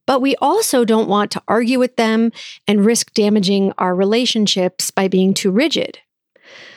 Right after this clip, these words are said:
Supporting your kids' need for control is an art, not a science. You learn as you go how and when to use your authority in ways that benefit your child and help him learn and grow.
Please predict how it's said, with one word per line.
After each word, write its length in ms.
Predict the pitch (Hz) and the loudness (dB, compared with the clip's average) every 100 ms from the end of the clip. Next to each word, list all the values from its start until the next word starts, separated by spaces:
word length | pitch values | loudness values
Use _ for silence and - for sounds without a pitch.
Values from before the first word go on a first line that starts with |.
| - | -14
Supporting 520 | - 220 - 320 359 330 | -6 -4 0 2 2 2
your 120 | 269 | 0
kids' 340 | - 269 220 | 0 -2 2
need 300 | 220 226 240 | 2 4 2
for 140 | - 190 | 0 -2
control 520 | 196 180 - 196 - | -2 -2 0 0 0
is 120 | 185 | 0
an 120 | 180 - | 0 -2
art, 400 | - 175 - - 208 | -4 -4 -4 -4 0
not 200 | 208 240 | 0 0
a 60 | |
science. 680 | - 226 190 - - - - _ _ _ _ | -2 -2 -2 -6 -10 -10 -10 _ _ _ _
You 120 | 220 | -2
learn 440 | 254 262 294 320 320 | 0 2 2 2 0
as 160 | 262 240 | -2 0
you 120 | 262 | 0
go 580 | 208 262 214 175 208 240 - - - | 0 0 2 0 0 -2 -10 -18 -6
how 340 | 254 254 269 | -2 0 0
and 180 | 240 233 | 0 2
when 200 | 220 214 | 2 2
to 120 | 226 | 0
use 300 | 196 202 185 | 2 2 2
your 100 | 190 | 2
authority 640 | 185 - 180 190 202 214 - | 0 0 0 2 0 0 -2
in 240 | 202 202 | 0 2
ways 320 | 185 196 202 - | 2 2 2 0
that 200 | 190 _ | -6 _
benefit 380 | 208 240 - | 0 0 0
your 140 | 254 254 | -2 -2
child 440 | - 226 240 269 269 | -2 -2 0 -2 0
and 180 | 202 | 0
help 380 | 190 - 226 226 | 0 0 -2 0
him 280 | 226 226 214 - | 0 2 0 0
learn 360 | 202 202 196 | 2 2 2
and 280 | - 190 175 | 0 -2 0
grow. 400 | 170 170 - - | 0 -2 -6 -16